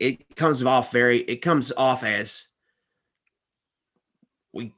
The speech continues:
think this other guy, we owe him a lot of money. We don't think he's that good. We wanna get him out of there, but at the same time, we wanna save money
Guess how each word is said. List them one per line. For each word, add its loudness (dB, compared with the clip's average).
think -2
this -6
other -2
guy, 4
we 2
owe 2
him 0
a 2
lot 2
of 0
money. -2
We -4
don't -2
think -2
he's -8
that -6
good. 0
We -6
wanna -6
get -8
him -8
out -4
of -8
there, -8
but -8
at -14
the -12
same -4
time, -2
we -2
wanna -4
save -6
money -10